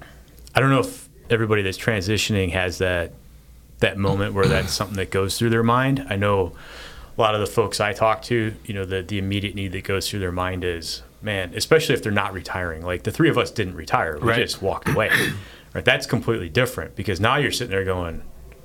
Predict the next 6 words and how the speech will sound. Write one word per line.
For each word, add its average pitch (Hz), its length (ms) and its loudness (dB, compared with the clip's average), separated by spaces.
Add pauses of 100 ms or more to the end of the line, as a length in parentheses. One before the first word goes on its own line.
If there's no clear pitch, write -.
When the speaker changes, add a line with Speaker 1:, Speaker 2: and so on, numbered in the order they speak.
(800)
Speaker 1:
"Where's 95 300 -2
healthcare 92 400 -4
coming 80 240 -10
from? - 360 -10
Speaker 2:
Oh. 92 260 0 (220)
Speaker 1:
Where's 92 1080 2